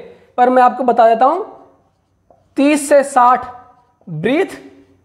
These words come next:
per minute देखने को मिलता है एक newborn में, लेकिन tachypnea condition है तो more than sixty breath देखने को मिलेंगी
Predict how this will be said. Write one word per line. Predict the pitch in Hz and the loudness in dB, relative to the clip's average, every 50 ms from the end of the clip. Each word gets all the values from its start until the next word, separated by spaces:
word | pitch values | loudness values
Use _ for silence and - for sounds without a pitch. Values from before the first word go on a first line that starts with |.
| _ _ _ _ _ _ _ _ _ _ _ _ _ - | _ _ _ _ _ _ _ _ _ _ _ _ _ 0
per | 262 269 285 | 2 2 2
minute | 285 269 269 277 285 240 | 2 2 2 2 0 2
देखने | 226 254 262 240 247 247 247 | 2 2 0 2 0 -2 0
को | 254 247 | 0 0
मिलता | 240 226 226 214 247 247 | 0 -2 0 0 0 0
है | 262 277 285 | 2 2 2
एक | 311 320 - - - - - | 2 2 0 -6 -12 -12 -10
newborn | 196 208 226 233 214 214 214 208 | -6 -4 -2 0 2 2 0 0
में, | 196 185 170 156 151 151 - - - _ _ _ _ _ _ _ _ _ _ _ _ - | -2 -4 -6 -8 -8 -10 -16 -20 -20 _ _ _ _ _ _ _ _ _ _ _ _ -12
लेकिन | 175 196 233 262 277 294 320 262 | -2 0 2 2 2 0 -2 0
tachypnea | 220 285 285 285 302 311 339 330 330 311 311 | 0 0 0 0 -2 -4 -2 -2 -2 0 0
condition | 311 294 294 302 247 285 285 | 0 0 -2 -2 -2 -2 -2
है | 294 294 240 185 | 0 0 -2 -2
तो | 170 - 262 240 | -2 -2 -2 -2
more | 214 214 220 247 285 277 | 0 2 2 4 4 2
than | 254 277 208 240 466 427 - - - - - _ _ _ _ _ _ _ _ _ _ _ _ _ _ _ _ _ _ _ _ _ _ _ _ _ _ _ _ _ _ _ _ _ _ _ _ _ | 2 0 0 -2 -4 -6 -10 -14 -20 -20 -20 _ _ _ _ _ _ _ _ _ _ _ _ _ _ _ _ _ _ _ _ _ _ _ _ _ _ _ _ _ _ _ _ _ _ _ _ _
sixty | - - - - - - 302 - - - - 311 | -16 -12 -10 -4 -2 -2 -2 -2 -2 -2 -2 0
breath | 285 233 269 277 277 262 | 2 2 2 2 0 2
देखने | 269 254 254 262 247 254 | 2 2 2 2 2 0
को | 254 262 | 0 0
मिलेंगी | 254 240 226 240 240 262 320 | 0 -2 -2 -2 -2 -4 -6